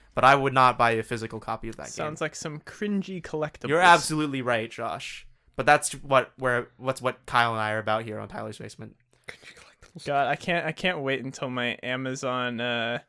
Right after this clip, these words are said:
Speaker 2: is further disrupted by having to buy you guys degenerate presents for
Speaker 1: I mean, how bad
Speaker 2: Christmas.
Speaker 1: is it now?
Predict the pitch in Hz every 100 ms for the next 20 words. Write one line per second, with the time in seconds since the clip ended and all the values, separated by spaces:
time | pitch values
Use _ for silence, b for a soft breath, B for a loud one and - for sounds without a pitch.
0 | _ _ _ _ - 139 - - 135 139
1 | 135 131 - 131 120 - 127 123 143 127
2 | 123 131 135 139 135 131 127 151 139 143
3 | 135 135 139 - 131 135 139 135 139 139
4 | - - 151 143 151 151 165 - 160 147
5 | 165 202 196 196 190 180 180 240 131 113